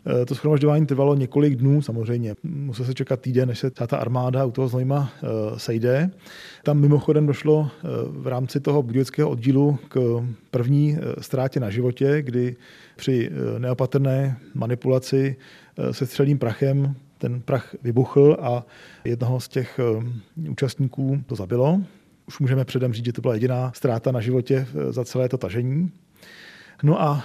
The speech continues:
eh, pak konečně nastal ten den, kdy se mělo zahájit to tažení ze Znojma přes, eh, rakouské země, přes to známé Moravské pole, že jo, kde,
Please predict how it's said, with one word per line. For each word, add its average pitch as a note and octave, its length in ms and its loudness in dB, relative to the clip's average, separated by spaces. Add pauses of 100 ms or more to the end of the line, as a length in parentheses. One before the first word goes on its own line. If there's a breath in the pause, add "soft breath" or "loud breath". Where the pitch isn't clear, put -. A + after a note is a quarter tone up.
(120)
eh, B2+ 140 0
pak C#3+ 200 -2
konečně D#3 280 4
nastal D#3 240 4
ten D3+ 160 4
den, C3+ 160 4
kdy C#3 220 4
se - 120 -6
mělo C#3 160 2
zahájit B2+ 260 2
to D3 80 4
tažení C#3+ 540 2
ze A#2 80 -4
Znojma D3+ 680 4
přes, - 380 -8
eh, A2+ 300 0 (680 loud breath)
rakouské C#3+ 520 2
země, C#3+ 540 2
přes A2+ 180 -8
to - 80 -4
známé B2+ 340 0
Moravské B2+ 400 0
pole, A#2+ 300 -2
že B2 80 -6
jo, C3 100 -6
kde, A#2+ 160 -4